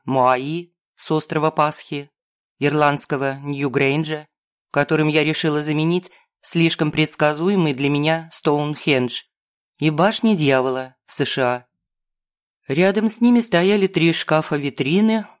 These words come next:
полностью сделанные из стекла и грамотно подсвеченные. В них хранились полудрагоценные камни, ожидавшие того момента,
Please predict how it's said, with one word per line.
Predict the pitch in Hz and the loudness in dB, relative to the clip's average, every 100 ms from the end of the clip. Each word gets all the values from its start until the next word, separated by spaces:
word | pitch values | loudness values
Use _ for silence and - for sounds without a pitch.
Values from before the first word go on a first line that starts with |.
| _ | _
полностью | 190 190 185 185 180 | 2 4 4 2 0
сделанные | 175 160 175 170 170 170 | 0 2 2 2 2 2
из | 165 | 0
стекла | - 165 165 156 151 156 _ _ | -2 -4 0 2 2 0 _ _
и | - 139 | -4 0
грамотно | 151 180 202 160 | 2 2 2 0
подсвеченные. | 135 131 - 120 113 - 120 117 117 _ _ _ _ _ | 0 -4 -2 -4 -4 -6 -6 -8 -12 _ _ _ _ _
В | 147 | -2
них | 170 165 | 2 2
хранились | 165 160 160 180 165 - | 2 2 2 2 0 -4
полудрагоценные | - 160 151 156 156 160 165 165 156 151 | 0 2 2 0 2 0 0 -2 0 -4
камни, | 147 135 139 190 226 _ _ _ _ | -2 0 0 -2 -4 _ _ _ _
ожидавшие | 147 151 156 160 160 160 156 | -2 0 2 0 0 -2 0
того | 160 156 160 | 2 0 2
момента, | 160 143 147 170 190 180 170 | 0 2 2 2 2 0 -2